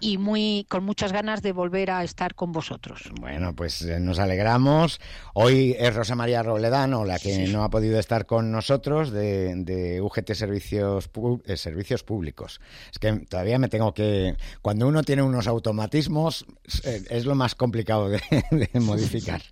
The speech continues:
Speaker 2: Pero
Speaker 1: Claro.
Speaker 2: bueno, que, que Rosa hoy no puede estar con nosotros, pero estamos muy bien acompañados de, de Carmen y de todos los invitados que, que vamos a tener. Enseguida vamos a hablar de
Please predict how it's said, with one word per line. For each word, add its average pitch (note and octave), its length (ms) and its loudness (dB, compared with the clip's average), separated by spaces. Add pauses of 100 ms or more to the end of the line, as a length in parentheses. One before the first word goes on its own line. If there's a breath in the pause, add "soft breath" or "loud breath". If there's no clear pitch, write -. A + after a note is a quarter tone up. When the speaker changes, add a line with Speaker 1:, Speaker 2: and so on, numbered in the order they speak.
Speaker 2:
Pero G#2 460 0
Speaker 1:
Claro. A#2 180 6
Speaker 2:
bueno, A#2 280 6
que, G2 480 0
que G2 280 -2
Rosa G#2 280 0
hoy G2+ 100 2
no G2 120 0
puede G2 140 0
estar F#2+ 200 -4
con G2 140 0
nosotros, A#2+ 380 -2
pero F#2+ 140 -2
estamos F#2 300 0
muy D#2+ 140 -2
bien D#2+ 220 -2
acompañados D#2+ 640 -4
de, D#2+ 220 -6
de D2+ 220 -8
Carmen C#3+ 420 0 (320 loud breath)
y F#2 140 -4
de E2+ 180 -4
todos B2 320 0
los G#2 160 -2
invitados F2+ 460 -2
que, E2 340 -4
que D#2+ 480 -4
vamos E2 300 -6
a D#2+ 60 -8
tener. A2 360 -2
Enseguida G2 460 -2
vamos D3 260 0
a G#2+ 60 0
hablar G#2 280 0
de F#2+ 280 0